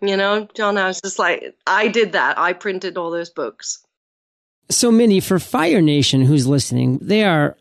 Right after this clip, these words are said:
Speaker 2: entrepreneurs. We're entrepreneurs, small business owners. I mean, we're listening to this. We're thinking about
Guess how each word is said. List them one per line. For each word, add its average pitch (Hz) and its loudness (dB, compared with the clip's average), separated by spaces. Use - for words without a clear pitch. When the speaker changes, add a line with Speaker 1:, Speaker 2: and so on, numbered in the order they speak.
Speaker 2:
entrepreneurs. 127 -2
We're - -2
entrepreneurs, 190 4
small 202 4
business 165 2
owners. 165 4
I 165 4
mean, 170 6
we're 202 4
listening 196 4
to 185 4
this. 190 2
We're 180 2
thinking 202 2
about 170 2